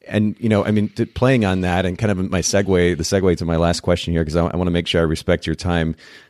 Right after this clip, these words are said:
Um, personality isn't permanent. This book is gonna be coming out. We're gonna make sure to, to link to information about it in the show notes at Bokeh, B O K E H podcast dot com for everybody listening in,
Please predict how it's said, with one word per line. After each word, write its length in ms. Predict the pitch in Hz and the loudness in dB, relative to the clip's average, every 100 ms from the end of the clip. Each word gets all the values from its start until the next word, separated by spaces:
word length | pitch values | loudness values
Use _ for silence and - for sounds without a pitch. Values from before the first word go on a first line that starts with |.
| - | -6
Um, 160 | 82 - | -4 -2
personality 600 | - 127 117 107 95 85 | -2 0 2 4 4 2
isn't 280 | 87 90 | -2 -6
permanent. 400 | - 90 90 82 | -6 -2 0 0
This 100 | - | -2
book 300 | - 95 90 | 0 0 0
is 80 | 87 | -2
gonna 140 | 90 85 | -2 -2
be 100 | 87 | -4
coming 320 | - 90 85 | -4 -2 0
out. 260 | 85 85 | 0 0
We're 120 | 82 90 | -2 -2
gonna 140 | 90 | -2
make 220 | 82 87 - | 0 -2 0
sure 220 | 95 87 | 0 2
to, 240 | 104 82 | 2 0
to 140 | - 80 | 0 -2
link 360 | 80 90 - | -2 -2 -4
to 440 | - - 90 87 82 | -6 -2 0 0 -2
information 540 | 85 - 82 82 - 85 | -4 -4 -2 -2 -2 -2
about 240 | 78 80 | 0 0
it 120 | 82 | 0
in 120 | 90 92 | -2 -4
the 60 | |
show 240 | 85 90 85 | -2 0 0
notes 420 | 85 85 - - - - - - | 0 -2 -4 -10 -12 -20 -20 -4
at 220 | 90 85 | -2 0
Bokeh, 440 | 82 90 95 87 | 2 2 2 0
B 140 | 80 87 | 2 0
O 60 | |
K 140 | 85 90 | 0 -2
E 160 | 87 | 0
H 200 | 82 - | -2 -2
podcast 480 | - 85 82 85 - | -2 0 0 -2 0
dot 180 | 85 - | -2 -2
com 240 | - 85 | -4 -4
for 120 | 82 85 | 0 0
everybody 320 | 87 90 82 | 2 0 0
listening 460 | 85 - 82 80 | -2 -4 -4 -4
in, 320 | 80 80 73 | -4 -4 -6